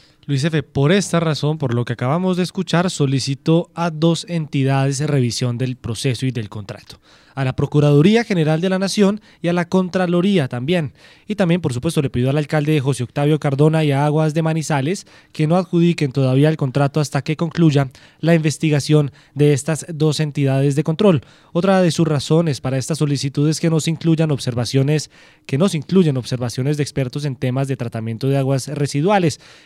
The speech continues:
Él aseguró que cuando asuma como alcalde no quiere darle noticias a la ciudad sobre posibles sobrecostos, pues el proceso indica que va a costar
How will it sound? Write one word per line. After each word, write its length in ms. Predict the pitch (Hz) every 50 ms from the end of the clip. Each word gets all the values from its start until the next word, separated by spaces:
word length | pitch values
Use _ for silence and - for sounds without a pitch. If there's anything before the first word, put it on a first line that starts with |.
| _ -
Él 100 | 151 160
aseguró 380 | 160 165 156 139 139 139 165
que 120 | 175 180 156
cuando 220 | 143 135 123 123
asuma 400 | 117 - 139 143 151 156 151 143
como 180 | - 156 151 156
alcalde 380 | 151 147 - 151 143 147 170
no 100 | 143 127
quiere 220 | - - 143 143 147
darle 320 | 147 143 139 139 143 143
noticias 520 | 131 120 - 131 127 117 - 151 143 - - _ - _ _ _
a 80 | -
la 100 | 127 123
ciudad 280 | 117 131 127 127 127 127
sobre 300 | - - 147 143 143 135
posibles 760 | - - 127 107 - - 131 131 131 139 147 151 143 131 - -
sobrecostos, 840 | - - 139 127 117 120 - - 190 202 185 - - 190 185 - - - - - - _
pues 160 | - 175 165 160
el 100 | 170 151
proceso 560 | - 170 156 147 147 147 - - 165 165 - -
indica 640 | 131 117 123 135 190 190 156 - 123 127 139 151 - - - - _ _
que 120 | - 135
va 320 | 131 131 135 135 139 156 - -
a 120 | 151 156
costar 520 | - 147 123 - - - 131 131 127 120